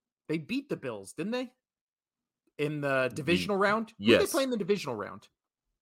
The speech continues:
Speaker 2: No,
Speaker 1: It
Speaker 2: that
Speaker 1: was
Speaker 2: was
Speaker 1: the
Speaker 2: the, the,
Speaker 1: Bills.
Speaker 2: it was the Bills, yes.
Speaker 1: Yeah. So you said they wouldn't beat the Bills or an A F C West team. So that's like a half right 'cause they didn't beat, I mean, technically they beat both of them, but when it mattered, they didn't.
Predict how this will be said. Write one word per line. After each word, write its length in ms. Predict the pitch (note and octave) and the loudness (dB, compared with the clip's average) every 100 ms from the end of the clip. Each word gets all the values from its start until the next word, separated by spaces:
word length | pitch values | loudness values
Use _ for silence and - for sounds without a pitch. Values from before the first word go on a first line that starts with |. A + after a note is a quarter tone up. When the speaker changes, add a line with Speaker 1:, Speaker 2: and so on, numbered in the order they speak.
| _ _ | _ _
Speaker 2:
No, 80 | F#3 | 4
Speaker 1:
It 20 | |
Speaker 2:
that 60 | A#2 | 6
Speaker 1:
was 80 | B2 | 6
Speaker 2:
was 120 | A#2 | 4
Speaker 1:
the 60 | A#2 | 0
Speaker 2:
the, 80 | |
the, 120 | A2+ G2+ | -4 -4
Speaker 1:
Bills. 280 | F#2 - _ _ - | -4 -6 _ _ -4
Speaker 2:
it 60 | B2 | -4
was 140 | A#2+ | -2
the 60 | D#3+ | 2
Bills, 280 | D3+ - - | 2 2 -8
yes. 280 | F2+ - _ _ - | -10 -12 _ _ 2
Speaker 1:
Yeah. 260 | G3+ D3+ - - G#3 - | 4 4 2 -20 -20 -6
So 320 | - G#3+ F#3 | 6 10 10
you 220 | F#3 G#3+ | 8 2
said 340 | - B3 A#3 F#3+ | 2 4 4 4
they 160 | F#3+ | 2
wouldn't 640 | D3+ C#3+ G#3 C#4 D4 G#3 E3+ | 2 0 2 4 2 -2 -8
beat 380 | A3 G#3+ G3+ E3 | -4 -2 -4 0
the 100 | F3+ | 0
Bills 680 | B2+ F#3 F#3 F3+ D#3+ C3+ - | 4 8 10 8 6 -2 -2
or 200 | F3+ A3 | 4 4
an 80 | E3+ | 4
A 140 | F#3 | 0
F 80 | F3+ | 0
C 140 | G3 | -4
West 340 | D#3 D3+ D3 - | 0 0 0 -8
team. 240 | D3+ C3+ | -10 -10
So 400 | - D#3+ D3 C#3+ | -4 0 2 0
that's 180 | E3+ - | -4 -6
like 120 | D4 | -4
a 80 | G3+ | -2
half 260 | G3 G#3+ - | -2 -4 -2
right 220 | C3 A#2 _ | -4 -4 _
'cause 200 | - C#3 | -8 -4
they 140 | B2 C#3+ | -2 0
didn't 280 | D#3+ F3 D3+ | 0 -2 -4
beat, 300 | C#3 C3 - - - | -6 -8 -10 -16 -4
I 80 | D#3 | -2
mean, 160 | E3+ | -2
technically 480 | - A#3+ A#3 G3 F#3 | 0 -2 -2 -2 0
they 140 | D#3 C#3 | 0 -2
beat 260 | D#3 C#3+ | -6 -6
both 280 | D3 D#3+ F3 | -2 -2 -4
of 80 | E3+ | -4
them, 200 | F#3 F#3+ | -2 0
but 300 | D#3+ C#3 - | 2 0 -2
when 160 | D#3+ D#3 | -4 -2
it 100 | D3+ | 2
mattered, 380 | E3 F3 F3 D3+ | 4 4 2 0
they 100 | B2+ | -2
didn't. 220 | B2 | -4